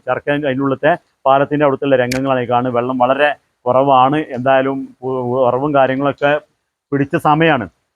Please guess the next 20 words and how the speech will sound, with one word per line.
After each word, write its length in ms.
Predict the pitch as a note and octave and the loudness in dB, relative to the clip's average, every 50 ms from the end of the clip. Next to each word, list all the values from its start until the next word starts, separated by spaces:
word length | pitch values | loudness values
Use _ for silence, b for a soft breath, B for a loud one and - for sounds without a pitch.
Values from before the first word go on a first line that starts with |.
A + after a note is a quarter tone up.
| - | -6
അപ്പൊ 240 | A#2+ G#2 D3 C#3+ - - | -4 0 0 -2 0 0
പരമാവധി 500 | C3 C3 D3+ D#3+ E3+ F3+ G3 G3+ G#3 G3 | 0 2 2 4 4 4 4 4 4 2
ആളുകൾ 500 | F3+ D#3+ D3+ D3 D3 C#3+ C#3+ C#3+ C#3 C3+ - _ | 4 2 2 2 0 -2 -2 -4 -6 -8 -6 _
സഹകരിക്കുക, 580 | B2+ B2+ C3+ C3 C#3+ C3+ C#3 - D#3 D3+ E3 D#3+ B2 | -2 -2 0 -2 -2 -4 -4 -2 0 0 0 0 -2
ഡിപ്പാർട്ട്മെന്റിനോട് 720 | B2 - C3+ C3 C3 B2+ C3+ B2+ C3 C#3 C#3 C#3 C#3+ D3 C#3 | -6 -2 0 0 0 0 -2 -4 -4 -2 -2 -2 -2 -2 0
സഹകരിക്കുക, 600 | D3 C3+ C3+ C3+ C#3 C#3 C#3 C3+ D3 E3 F3 B B B B - | 0 0 2 2 0 0 0 0 0 0 0 B B B B -2
അതായത് 260 | B2 B2+ C#3+ D3 C3+ | 0 2 2 2 0
പഞ്ചായത്തുകളോട് 760 | C3+ - B2 B2 B2+ B2 C3 C3 B2+ B2 B2+ B2+ C#3 C#3 B2 | 0 -2 -4 -2 0 0 0 0 0 -2 -4 -4 -4 -6 -2
സഹകരിക്കുക, 680 | A#2+ C3 C3 C3 B2 C3 C3 C3+ C3 - D3 D3 D3+ D3 - - | -2 0 0 0 -2 -4 -4 -4 -6 -2 0 0 0 0 -2 -8
സന്നദ്ധ 320 | A2+ A#2 B2 C3 B2+ C3 | -8 -4 -4 -4 -2 -2
സംഘടനകൾ, 720 | C3 - - B2 B2 C3 C3+ D#3 E3 D3+ D3+ D3 C#3 A#2+ - b b b b | -4 -2 -4 -4 -2 0 0 0 2 2 2 2 2 0 -2 b b b b
അതുപോലെ 260 | A#2+ B2+ C3 C#3 C#3 | -2 0 2 2 2
തന്നെ 160 | C3+ C#3+ C#3+ | 2 2 0
എന്തെങ്കിലും 380 | C3+ B2+ B2 C3+ C#3+ D3+ D#3 D3+ | 0 0 -2 -2 0 0 0 0
വിവരങ്ങൾ 380 | C#3 C3 C3 C3 C#3 C#3 C#3+ D3 | 0 0 0 0 0 -2 -4 -4
കിട്ടിയാൽ 420 | C3 C#3 C3 _ C#3 C3+ C#3 C#3 | -6 -8 -8 _ -2 -2 -2 -2
നമ്മളെ 340 | C3 B2+ C3 C3 C3+ C#3 C#3+ | -4 -4 0 2 2 2 2
ചാനലിന്റെ 480 | - - B2+ A#2+ B2 B2+ C3+ C3+ C3+ | 2 2 2 2 2 2 0 -2 -2
വിവരങ്ങളൊക്കെ 460 | C3 B2+ B2+ B2+ C3 C#3 C#3 C3 - D3+ | -2 0 0 0 0 0 -2 -2 -2 -2
വിട്ടിട്ടുണ്ട്. 460 | B2 A#2+ - C3 C3+ C3+ B2 B2+ | -4 -4 -8 -6 -4 -2 -2 -2